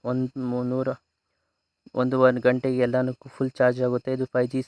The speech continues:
ಸಿಕ್ಸ್ ಜಿ, ಫೈವ್ ಜಿ ಮೊಬೈಲ್ ಇದು ಕೂಡ. ಯು ಎಸ್ ಬಿ ಟೈಪ್ ಸಿ ಕೇಬಲ್ ಸಿಗುತ್ತೆ ನಿಮಗೆ. ಇದರಲ್ಲಿ ಸ್ಟೋರೇಜ್ ತಕ್ಕಂತೆ ನಿಮಗೆ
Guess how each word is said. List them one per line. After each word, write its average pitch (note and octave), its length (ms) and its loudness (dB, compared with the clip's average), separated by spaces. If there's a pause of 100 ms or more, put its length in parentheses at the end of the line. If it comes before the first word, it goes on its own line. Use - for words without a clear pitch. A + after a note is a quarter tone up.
(240)
ಸಿಕ್ಸ್ - 240 -14
ಜಿ, C3 160 -6 (480)
ಫೈವ್ B2+ 140 4
ಜಿ C3+ 100 -2
ಮೊಬೈಲ್ B2+ 320 2
ಇದು B2 120 -4
ಕೂಡ. B2+ 180 -2 (1000)
ಯು D3 80 2
ಎಸ್ D3+ 180 0
ಬಿ D3+ 120 0
ಟೈಪ್ C#3+ 220 0
ಸಿ C#3+ 180 -4
ಕೇಬಲ್ C3 340 2
ಸಿಗುತ್ತೆ B2 360 -6
ನಿಮಗೆ. B2 300 -2 (800)
ಇದರಲ್ಲಿ C#3 360 2 (1120)
ಸ್ಟೋರೇಜ್ D3 480 4
ತಕ್ಕಂತೆ C#3 460 -2
ನಿಮಗೆ C#3+ 320 0